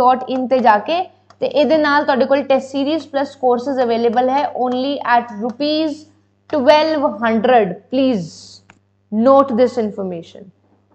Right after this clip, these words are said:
ਠੀਕ ਹੈ? Okay, Geet, that's great। So what is the correct answer? It is B, Shah Jahan। I can see you now, Geet। <laughs> Okay, next question, which of the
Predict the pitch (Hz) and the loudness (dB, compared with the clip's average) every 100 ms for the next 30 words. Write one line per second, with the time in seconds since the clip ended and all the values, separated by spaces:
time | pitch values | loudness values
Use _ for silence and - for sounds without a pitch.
0 | _ 269 262 311 320 - - _ _ _ | _ -8 -2 -2 -2 -10 -20 _ _ _
1 | _ _ _ _ _ _ _ _ _ _ | _ _ _ _ _ _ _ _ _ _
2 | _ _ _ 98 _ _ _ _ _ _ | _ _ _ _ _ _ _ _ _ _
3 | _ _ _ - 311 294 302 220 226 - | _ _ _ 4 4 4 0 0 -2 -4
4 | - _ _ 190 226 226 - - 233 262 | -12 _ _ -4 0 0 -2 -2 2 2
5 | 311 - - _ 269 254 254 294 302 294 | 0 -6 -18 _ 0 4 4 4 4 4
6 | 285 285 269 269 302 277 233 269 220 196 | 2 2 -2 -2 -2 -2 0 -2 -2 -2
7 | 214 339 392 392 - _ _ - - 285 | 2 4 2 -2 -14 _ _ -10 2 4
8 | 285 294 285 - _ - 196 214 202 - | 4 0 -2 -10 _ -4 0 0 -2 -6
9 | - 233 240 262 240 - 220 208 185 151 | 0 2 2 0 -2 -2 0 0 -2 -4
10 | 165 _ _ _ _ _ _ 180 202 196 | -8 _ _ _ _ _ _ -4 -2 -4
11 | - - 175 202 196 196 - - _ 254 | -12 -16 -8 -6 -6 -8 -14 -20 _ 8
12 | 262 262 - - - _ - 262 302 - | 8 6 -2 -6 -18 _ -6 -2 -2 -2
13 | - 294 294 359 330 311 311 262 | 2 2 2 0 -2 0 0 -2